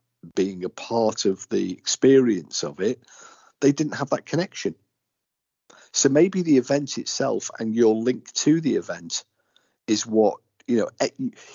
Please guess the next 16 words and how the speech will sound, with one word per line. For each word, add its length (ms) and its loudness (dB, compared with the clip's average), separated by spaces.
your 240 6
empathy 800 -4
with 220 -8
the 160 -2
event, 480 -8
how 160 0
you 180 0
empathize 760 -4
with 180 -12
the 80 -12
people 580 -8
or 160 -6
the, 180 -10
or 180 -8
the 100 -12
circumstances 1120 -2